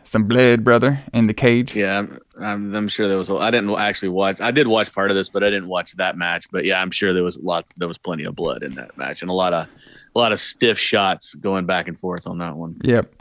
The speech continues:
Speaker 1: And it's crazy, man. I mean, this is definitely would have been a fun card to go to. I mean, we would have been rocking out the Death Angel and the Trans Am, trying to hit up to Baltimore, seeing this,
Speaker 2: Hell yeah.
Speaker 1: this cup. I mean, and it's really, it's really, uh,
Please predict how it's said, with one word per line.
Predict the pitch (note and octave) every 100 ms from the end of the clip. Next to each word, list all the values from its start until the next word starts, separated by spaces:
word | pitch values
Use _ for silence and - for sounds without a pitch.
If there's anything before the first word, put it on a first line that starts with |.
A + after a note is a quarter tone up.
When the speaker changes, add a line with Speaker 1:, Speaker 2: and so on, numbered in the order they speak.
| _ - -
Speaker 1:
And | - C#3
it's | F3
crazy, | - E3 E3+ B2+
man. | B2+ A#2+
I | B2
mean, | B2
this | F3+ D#3+
is | A#2
definitely | C3+ D3+ C3+ A#2
would | A2+ A2+
have | G2+
been | A2+
a | G#2+
fun | - A2+
card | G#2+ A2+ G#2
to | G2
go | G#2+ G#2+
to. | - G2+
I |
mean, | G#2 G#2+
we | B2
would | B2
have | A2
been | G#2
rocking | G#2 A#2+ A2+
out | A2 A2+
the | -
Death | A#2+ A#2 -
Angel | A#2+ A#2 A#2+ A#2+ C#3
and | A#2
the | A2
Trans | - B2 A#2+ A#2
Am, | A#2+ B2 C3+ C#3 _ -
trying | C#3
to | A2+
hit | B2
up | A#2+
to | -
Baltimore, | G2 A#2+ C3 C3 B2 B2+ C#3 C#3+ -
seeing | - B2+ A#2+ A#2
this, | A#2 A2+
Speaker 2:
Hell | G#2 G2+
yeah. | G#2+ G2+ G2+ - -
Speaker 1:
this | A2 -
cup. | - C3 C3+ A#2
I |
mean, | B2 C#3+ C#3+ C#3 _ _ -
and | F3
it's | F#3
really, | G3 G3 -
it's | E3+ F3+
really, | F#3+ F#3 D#3 B2 - -
uh, | B2 A#2 A2 A2